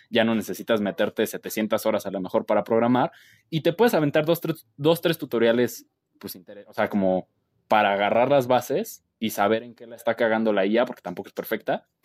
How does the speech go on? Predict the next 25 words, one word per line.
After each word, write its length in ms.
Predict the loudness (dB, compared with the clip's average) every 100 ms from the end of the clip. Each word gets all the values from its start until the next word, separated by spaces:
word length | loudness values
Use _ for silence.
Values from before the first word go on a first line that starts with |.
| -20 0
pero 160 | 4 4
lo 120 | 4
cabrón 300 | 2 2 0
es 80 | 0
que 100 | -4
si 160 | -2
le 140 | 0 0
dices 280 | -2 -6 _
como, 200 | -20 -20
"Güey, 260 | -18 -18 -20 _
me 140 | -20 -20
salió 260 | -16 -4 0
este 140 | 2
error", 260 | 4 2 2
te 120 | -2
dice 200 | -4 -6
como, 240 | -4 0
"Ah, 220 | 2 2 -2 _ -2
no 100 | 0
mames, 260 | 2 0
perdóname, 480 | 0 2 4 2 2
güey, 120 | 2
ahorita 200 | 0 2
en 60 | 0
putiza", 480 | 0 2 2 4